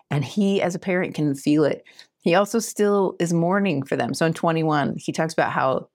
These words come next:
he planted a holy right seed. I love this phrase as a parent, 'cause I talked about this in a live a couple weeks ago, but I really think that's my job as a parent, is to plant this divine seed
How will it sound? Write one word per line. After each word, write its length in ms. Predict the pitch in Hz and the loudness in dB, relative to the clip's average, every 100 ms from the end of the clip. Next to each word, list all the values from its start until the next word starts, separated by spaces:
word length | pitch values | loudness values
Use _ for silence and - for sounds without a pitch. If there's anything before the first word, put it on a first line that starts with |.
| _ | _
he 100 | 185 | -4
planted 360 | - 170 175 151 | 0 0 2 2
a 100 | 135 | 0
holy 680 | - - 170 180 180 185 | -2 0 2 2 2 0
right 400 | 170 156 170 - - | 0 0 -2 -4 -10
seed. 380 | - 185 170 - | -4 -2 -2 0
I 100 | 180 | 0
love 280 | 185 220 277 | 2 2 2
this 260 | 208 202 - - - _ | 0 0 -8 -20 -20 _
phrase 440 | 208 202 190 180 - | 2 4 2 0 -2
as 120 | 180 151 | -2 -2
a 40 | |
parent, 520 | - 151 151 139 - | -4 -2 0 -2 -4
'cause 140 | - - | -4 -2
I 100 | 190 | 2
talked 200 | 233 226 | 2 2
about 100 | 175 | 0
this 120 | 180 | 2
in 60 | |
a 40 | 151 | 2
live 280 | 147 143 143 | 4 4 2
a 40 | |
couple 200 | 151 139 | -2 -2
weeks 240 | 143 135 | -2 -2
ago, 140 | - 147 | -2 0
but 200 | 143 - - - _ | 0 -4 -16 -20 _
I 60 | 208 | 2
really 200 | 247 254 | 4 4
think 140 | 214 | 2
that's 320 | 190 190 - | 2 0 -6
my 220 | - 165 | -2 0
job 420 | 151 139 120 120 - _ | 2 2 2 0 -6 _
as 140 | 151 143 | -4 -4
a 40 | |
parent, 420 | - 139 123 - | -2 0 0 0
is 160 | - 139 | -2 -2
to 280 | - 175 160 | -2 0 0
plant 400 | 165 165 165 - | 0 0 0 0
this 500 | 170 165 151 - - - _ _ _ _ _ | -2 -4 -4 -10 -14 -18 _ _ _ _ _
divine 580 | 165 151 170 185 202 196 | -6 -2 0 0 0 -2
seed 520 | 202 - 170 139 131 | -4 -4 -2 0 -2